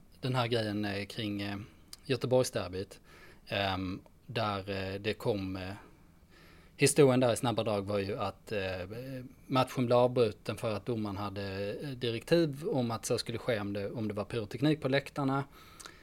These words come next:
Ehm, därefter så sa C Mors kommentator att han hade fått uppgifter, obekräftade uppgifter på att någon var skadad, eh, i samband med det här. Då blev det rubriker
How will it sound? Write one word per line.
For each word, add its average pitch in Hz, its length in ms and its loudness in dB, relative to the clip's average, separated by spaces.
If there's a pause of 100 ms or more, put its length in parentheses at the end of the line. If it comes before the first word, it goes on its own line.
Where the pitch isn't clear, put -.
(240)
Ehm, 120 440 -2 (280)
därefter 127 760 6 (460)
så 117 640 4
sa 110 460 4
C 131 300 2
Mors 143 240 2
kommentator 151 520 4
att - 100 -4
han 120 120 0
hade 107 280 0
fått - 360 -6
uppgifter, 101 580 -2 (220)
obekräftade 117 600 0
uppgifter 113 340 -4
på 110 100 -4
att 104 60 -2
någon 98 160 -2
var 95 80 -4
skadad, 143 680 6 (680)
eh, 113 240 2
i 123 80 2
samband 110 340 4
med 113 80 -2
det 113 60 0
här. 104 260 2 (920)
Då 131 140 8
blev 123 140 8
det 123 60 6
rubriker 110 720 2